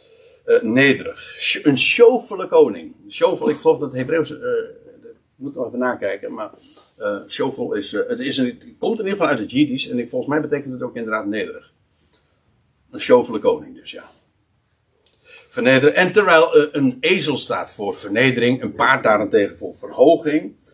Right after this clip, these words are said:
en voor strijd, eh, want het, eh, en voor, eh, triomf. Het paard wordt opgetuigd voor de overwinning en voor de strijd.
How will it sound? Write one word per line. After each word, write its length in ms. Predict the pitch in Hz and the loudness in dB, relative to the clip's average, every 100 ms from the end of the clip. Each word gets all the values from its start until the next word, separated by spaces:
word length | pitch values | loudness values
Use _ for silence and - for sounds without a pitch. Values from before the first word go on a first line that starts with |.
| _ _ | _ _
en 140 | - | -20
voor 140 | - - | -12 -6
strijd, 680 | - 151 147 151 - - _ _ _ _ _ _ | 2 4 6 4 0 -16 _ _ _ _ _ _
eh, 120 | - - - - | -8 -8 -14 -10
want 180 | 101 101 | -8 -8
het, 160 | - | -12
eh, 100 | 113 110 | -12 -2
en 180 | 147 151 | 2 4
voor, 400 | 131 131 113 107 | 4 4 4 2
eh, 160 | 98 - | 0 0
triomf. 640 | - 139 139 160 - - | 4 6 6 4 0 -20
Het 160 | - | -16
paard 320 | - 160 151 113 | -6 -2 -2 0
wordt 200 | 120 - | -4 -4
opgetuigd 840 | 190 - 151 - - 156 127 - - | -10 -6 -6 0 2 4 2 -6 -12
voor 500 | - 139 143 - 127 | 0 4 6 4 0
de 140 | - | 4
overwinning 640 | 160 147 110 113 131 139 113 | 6 4 -2 -4 -2 -2 -4
en 100 | 101 | 2
voor 200 | 143 131 | 4 4
de 100 | 101 | -2
strijd. 720 | - - 123 131 147 - | -8 -2 0 0 -2 -16